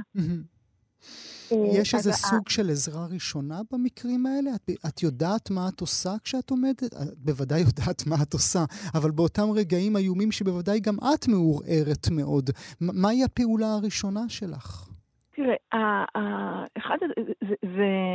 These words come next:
Speaker 2: אה, זה התערבות, מה שנקרא, כמו עזרה ראשונה. זה לא טיפול כרגע. אנחנו מדברים על עזרה ראשונה. ואז כל אחד זה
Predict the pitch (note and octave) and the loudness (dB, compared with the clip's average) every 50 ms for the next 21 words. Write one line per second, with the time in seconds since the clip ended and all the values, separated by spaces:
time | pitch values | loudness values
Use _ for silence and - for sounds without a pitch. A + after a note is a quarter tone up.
0 | F#3 F3+ F3+ F3+ F3 F3 F3 - - _ - G3+ G3+ - - G#3 A#3 A#3+ - - | 0 0 0 0 0 0 -2 -4 -6 _ -6 -6 -6 -4 -2 -2 -2 -2 0 0
1 | B3+ A3 G3 G3+ B3 D4 - D#4+ D#4 - - B3 A3+ G#3+ - - G#3+ A3 A#3+ C4+ | 0 0 0 0 0 -2 0 0 -2 0 2 2 2 2 0 -2 -2 0 0 0
2 | D#4+ G#4 _ _ _ _ _ - - - - _ _ - C#4 D4 C#4 B3 G3 A3+ | 0 -2 _ _ _ _ _ -20 -20 -20 -20 _ _ 2 4 4 4 4 4 2
3 | B3+ C4 C#4+ C#4+ - - B3 A3 A3 A3+ G#3 F#3 F3+ - _ _ _ _ _ - | 2 2 2 0 0 2 2 4 4 4 2 2 -2 -8 _ _ _ _ _ -4
4 | A3 C#4+ F4 - - G4 - _ - D#4 C#4+ B3 A3 F#3 F3 D#3+ - - - G#3+ | 0 0 0 2 2 0 0 _ 2 4 4 6 4 2 0 -2 -4 -6 -6 -6
5 | F3+ F3 E3+ D#3+ D3+ D#3 - _ _ _ _ _ _ _ _ _ _ _ _ _ | -4 -4 -6 -6 -8 -12 -12 _ _ _ _ _ _ _ _ _ _ _ _ _
6 | _ _ _ _ _ _ _ _ _ _ _ - - D4 C#4+ C#4 E4 G4+ F#4+ E4 | _ _ _ _ _ _ _ _ _ _ _ -6 -2 2 4 4 4 4 4 4
7 | C#4 B3+ A3 G3 G3+ A3 A#3 C#4 D4 D4+ D4+ - - A#3+ A3+ G#3+ G3 F#3 F3 - | 4 2 2 2 2 2 2 2 2 2 0 0 2 2 2 2 2 0 -2 -4
8 | _ _ _ _ _ _ _ _ _ _ _ _ _ _ _ _ - G#3 A#3+ - | _ _ _ _ _ _ _ _ _ _ _ _ _ _ _ _ 0 0 2 2
9 | - F#4+ G#4+ - - - - _ _ _ _ _ _ _ _ - - F#4+ G4+ F#4 | 2 0 -2 -2 -10 -20 -20 _ _ _ _ _ _ _ _ -2 0 0 0 0
10 | - - D#4 D#4+ F4+ G4+ - _ - C#4 C#4+ | 0 2 2 2 2 2 -2 _ -2 0 0